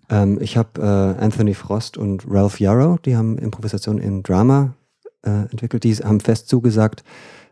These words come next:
Es haben ha-, halb zugesagt Mick Napier, es hat, äh, Keith Sawyer halb zugesagt. Yuri kennen vielleicht viele, äh,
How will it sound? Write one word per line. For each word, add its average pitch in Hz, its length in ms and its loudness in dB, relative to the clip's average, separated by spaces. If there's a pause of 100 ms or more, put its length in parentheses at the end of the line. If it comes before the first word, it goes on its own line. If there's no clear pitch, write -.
(120)
Es - 440 -2
haben 98 340 2
ha-, 95 320 -10 (180)
halb 117 260 2
zugesagt 104 380 -2
Mick 98 240 -4
Napier, 98 720 -2
es - 140 -18
hat, - 400 -8
äh, 90 160 -8
Keith - 200 -8
Sawyer 95 540 0 (400)
halb - 340 -4
zugesagt. 107 460 0 (460)
Yuri 139 460 4
kennen 123 280 4
vielleicht 117 260 0
viele, 117 460 2
äh, 104 260 -8